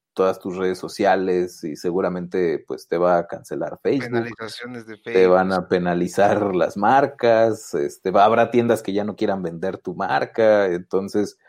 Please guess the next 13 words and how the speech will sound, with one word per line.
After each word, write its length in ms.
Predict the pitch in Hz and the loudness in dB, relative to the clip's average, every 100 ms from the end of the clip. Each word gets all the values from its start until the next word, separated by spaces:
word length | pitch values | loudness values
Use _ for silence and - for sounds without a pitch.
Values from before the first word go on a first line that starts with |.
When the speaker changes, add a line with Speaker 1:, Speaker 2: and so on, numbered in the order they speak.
| _ | _
Speaker 2:
In-, 200 | 143 139 | -14 -4
Speaker 1:
es, 260 | - 107 - | 0 0 2
es 0 | |
Speaker 2:
influencers 500 | 127 131 143 143 127 - | 0 0 -2 -6 -10 -6
aviendo-, 440 | 117 123 131 127 - | -6 -4 -6 -8 -8
aventándote 580 | 117 113 123 127 123 113 | -12 -10 -12 -12 -14 -14
millones 400 | 110 117 120 110 | -12 -10 -10 -12
de, 260 | 107 104 _ _ _ - | -14 -16 _ _ _ -18
de 100 | 110 | -12
haters. 680 | 120 131 131 123 - - _ _ _ _ - | -6 -4 -4 -8 -10 -18 _ _ _ _ 0
Speaker 1:
Ándale. 680 | 98 117 113 117 120 120 - _ _ _ _ 104 | 2 4 4 4 2 -2 -12 _ _ _ _ -4
Ajá, 480 | 95 107 117 123 | 0 2 0 -2
programas, 640 | 123 107 101 107 117 110 | 0 2 4 4 2 0